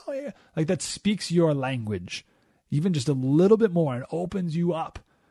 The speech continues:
to the argument much better than, "Well, it's only fair." You're like, "Bad, whatever." Right?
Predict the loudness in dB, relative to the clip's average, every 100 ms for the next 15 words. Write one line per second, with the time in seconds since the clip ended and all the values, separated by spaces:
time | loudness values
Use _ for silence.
0 | _ 2 4 6 4 2 0 -2 0 0
1 | 2 0 2 -2 -6 -2 0 0 2 2
2 | 2 -4 -4 -4 -2 -4 -8 -10 _ _
3 | -10 -10 -6 -4 -4 -6 -12 -20 -20 _
4 | _ _ _ _ _ _ _ _ _ _
5 | -2 -2